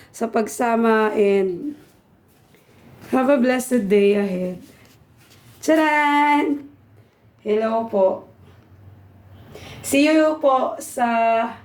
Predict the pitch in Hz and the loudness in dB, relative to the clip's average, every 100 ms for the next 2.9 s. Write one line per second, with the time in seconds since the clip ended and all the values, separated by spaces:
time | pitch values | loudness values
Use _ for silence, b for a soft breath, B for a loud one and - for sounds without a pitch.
0 | _ _ - _ _ _ - - _ _ | _ _ -20 _ _ _ -20 -20 _ _
1 | - - - - - - - - - 330 | -20 -20 -20 -20 -20 -20 -20 -18 -8 -4
2 | - 220 214 196 190 165 160 160 - | -2 0 0 -2 -4 -4 -4 -6 -8